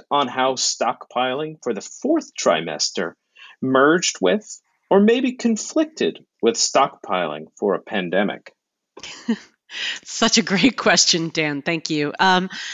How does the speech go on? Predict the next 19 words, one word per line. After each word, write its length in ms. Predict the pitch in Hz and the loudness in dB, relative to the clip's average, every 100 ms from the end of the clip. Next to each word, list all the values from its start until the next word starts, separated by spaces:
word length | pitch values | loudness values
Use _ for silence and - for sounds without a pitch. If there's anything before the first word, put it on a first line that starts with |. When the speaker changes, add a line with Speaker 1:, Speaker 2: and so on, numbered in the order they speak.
| - - | -4 0
Speaker 2:
I 80 | 220 | 2
think 300 | 370 392 339 | 2 2 2
in 160 | 214 | 2
many 240 | 175 180 180 | 2 0 0
ways, 440 | 160 156 156 143 | 0 2 0 0
I've 220 | 147 151 | -2 -2
always 380 | - 143 160 151 | -4 -2 -4 -2
been 180 | 165 156 | -4 -4
a 60 | |
little 320 | 143 143 156 165 | -6 -6 -4 -4
bit 180 | 202 | -4
of 220 | 208 185 - - | -4 -6 -12 -4
a 400 | 190 190 185 185 - - - - _ - | 0 0 -2 -4 -12 -16 -16 -18 _ -4
stockpiler, 1300 | - 190 190 - - 202 202 190 190 185 180 180 - 170 | 0 2 0 -2 -2 0 2 4 6 6 6 4 0 0
uh, 400 | 170 156 151 - - | 0 0 -2 -8 -10
for 720 | - 180 160 160 156 156 156 - | -4 0 4 4 4 2 -2 -6
the 100 | 214 | 0
purposes 600 | 302 339 262 226 202 - | 2 2 2 2 -2 -2
of 480 | 180 170 165 160 | 0 0 -2 -8